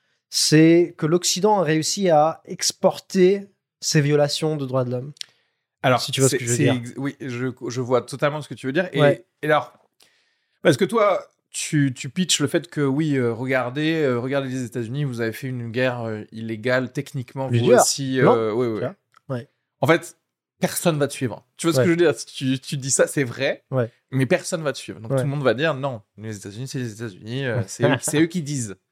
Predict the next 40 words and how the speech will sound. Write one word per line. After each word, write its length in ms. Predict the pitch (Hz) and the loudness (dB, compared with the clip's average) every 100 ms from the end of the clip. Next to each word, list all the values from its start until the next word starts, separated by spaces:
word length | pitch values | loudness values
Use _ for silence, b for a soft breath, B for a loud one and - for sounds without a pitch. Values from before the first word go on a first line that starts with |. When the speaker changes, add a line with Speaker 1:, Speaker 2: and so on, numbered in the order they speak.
| _ - | _ 0
Speaker 2:
C'est 100 | 160 | 4
eux 40 | 165 | 4
qui 160 | 165 | 2
disent, 260 | 151 226 175 | -2 0 2
en 80 | 127 | 0
fait, 160 | - | 0
Speaker 1:
Ouais. 120 | 131 123 | 2 2
Speaker 2:
c'est, 220 | - 127 | 0 -8
c'est 100 | - | -10
ce 60 | - | -10
que 80 | 127 | -10
tu 180 | - | -10
dis. 220 | 131 139 - | -14 -14 -4
Speaker 1:
Ouais. 180 | 123 107 _ - | -2 -2 _ 0
Speaker 2:
Et 120 | 139 | 2
justement, 640 | 156 214 - 175 160 - - | 2 -2 -4 -2 -2 -4 -6
en 140 | 127 | -4
fait, 400 | - 104 - - _ _ _ _ 113 _ - | -4 -6 -10 -20 _ _ _ _ -20 _ -12
du 200 | 123 127 | -10 -10
coup, 400 | - 233 269 262 _ _ _ _ _ _ _ _ _ _ - | -6 0 0 -2 _ _ _ _ _ _ _ _ _ _ -4
euh, 160 | 127 - _ 160 | -2 -4 _ -2
OK, 180 | 160 | 2
le 160 | 202 175 | 2 2
Qatar, 400 | 175 147 165 160 | 0 -2 -2 -2
vous 80 | 131 | 0
n'avez 240 | 156 156 165 | 2 4 2
pas 540 | 190 214 214 - _ _ | 2 -2 -2 -6 _ _
des 200 | 131 147 | -4 -2
standards 960 | 135 - 160 151 160 151 135 113 110 _ _ | 0 0 -2 0 -2 0 -2 -8 -16 _ _
qui 160 | - 127 | -14 -8
sont 200 | - 135 | -6 -4
les 140 | 131 | -4
nôtres 560 | 127 143 139 - - _ _ | -2 -4 -4 -10 -20 _ _
en 160 | 120 117 | -8 -6
termes 520 | - 123 120 110 104 | -4 -4 -4 -12 -14
de 140 | 107 | -12
droits 340 | 101 104 110 110 | -12 -8 -4 -4
humains. 360 | 107 170 254 _ _ _ _ _ - | 0 -2 -2 _ _ _ _ _ -14
Vous 220 | 113 123 | -8 -4
n'allez 420 | 123 120 117 | -2 -2 -4